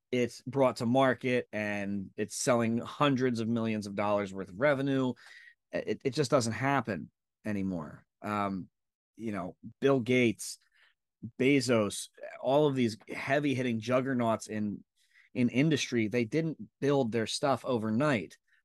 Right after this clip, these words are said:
Warren Buffett didn't become insanely rich overnight. He didn't learn how to make the smartest investments overnight. And that's important to understand. But there is one thing they all have done, and that's made sure that they put in the work and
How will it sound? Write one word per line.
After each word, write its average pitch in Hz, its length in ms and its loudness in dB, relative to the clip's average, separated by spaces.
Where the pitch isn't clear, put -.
Warren 143 300 2
Buffett 135 340 2
didn't 131 220 -4
become 120 420 -2
insanely 113 520 0
rich 123 340 2
overnight. 110 580 0
He 113 160 -8
didn't 135 260 -2
learn 127 220 0
how 117 160 -2
to 117 60 0
make 117 260 0
the - 80 -10
smartest 120 460 -4
investments 104 520 -2
overnight. 120 800 0
And 147 120 2
that's 180 160 2
important 175 400 0
to 135 80 2
understand. 127 640 -2
But 123 140 -6
there 151 120 0
is 220 200 4
one 147 240 0
thing 135 240 -2
they 131 180 -4
all 160 220 6
have 123 280 -6
done, 131 280 0
and 127 220 2
that's 143 240 0
made 139 240 0
sure 202 400 2
that 117 100 -6
they 160 160 4
put 226 160 0
in 233 80 0
the 226 100 2
work 117 400 2
and 117 200 -4